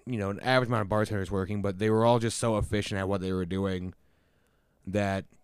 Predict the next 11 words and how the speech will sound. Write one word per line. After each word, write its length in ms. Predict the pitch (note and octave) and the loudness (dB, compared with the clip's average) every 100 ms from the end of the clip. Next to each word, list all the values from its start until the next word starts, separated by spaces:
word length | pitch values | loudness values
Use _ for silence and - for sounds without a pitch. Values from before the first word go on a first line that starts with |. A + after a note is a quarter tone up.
| - | -8
you 120 | A2 | -4
didn't 160 | A2+ | -2
have 100 | A2 G2+ | -2 -2
to 60 | |
wait 240 | G2+ G#2 - | -2 -2 -4
too 220 | - G2+ | -2 0
long 540 | G2 G2 G2 F#2+ F#2 - _ _ _ _ _ _ _ _ _ _ - | 2 2 0 -2 -6 -12 _ _ _ _ _ _ _ _ _ _ -16
to 80 | F#2 | -10
get 200 | G2+ F#2+ | -8 -6
anything. 500 | G2 F#2 G2 G2 F#2+ | -6 -6 -6 -6 -8
And 240 | F2+ F2 | -10 -14